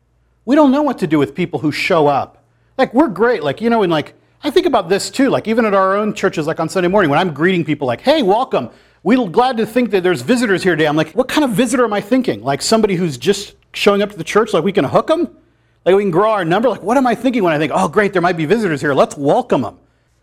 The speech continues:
Am I thinking about a person who's like, "I don't wanna be part of this yet. I mean, I'm, I, I wanna hang out. I wanna hang out for a year or two. I don't even believe in God, but I just wanna listen for a long time." Are we comfortable with that?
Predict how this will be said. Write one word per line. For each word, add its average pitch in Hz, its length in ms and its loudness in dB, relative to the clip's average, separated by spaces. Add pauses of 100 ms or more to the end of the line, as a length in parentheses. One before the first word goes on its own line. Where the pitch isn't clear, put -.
(200)
Am 180 140 2
I 247 100 4
thinking 233 400 0
about 185 220 0
a - 40 -8
person 202 340 -2
who's 151 120 0
like, 139 360 -2 (140)
"I 190 200 0
don't 226 120 2
wanna 196 160 0
be 170 120 -2
part 185 280 0
of 131 60 -8
this 117 320 -12
yet. 123 340 -4
I 139 140 -10
mean, 156 160 0
I'm, 156 240 0 (100)
I, - 180 -10
I 165 80 2
wanna 202 200 2
hang 185 240 -2
out. 156 240 0
I 139 60 -4
wanna 180 200 2
hang 175 160 -4
out 180 140 0
for 160 180 0
a 131 60 0
year 139 420 0
or 117 220 -6
two. 170 540 0
I 165 80 0
don't 277 100 0
even 226 180 0
believe 202 300 0
in 160 80 0
God, 123 220 -2
but 143 80 0
I - 20 0
just 185 140 -4
wanna 208 180 2
listen 156 400 0
for 127 140 -10
a 131 40 -6
long 135 220 -6
time." 147 240 -6
Are 117 40 -8
we 160 100 -6
comfortable 214 460 -8
with 240 100 -10
that? 262 240 -8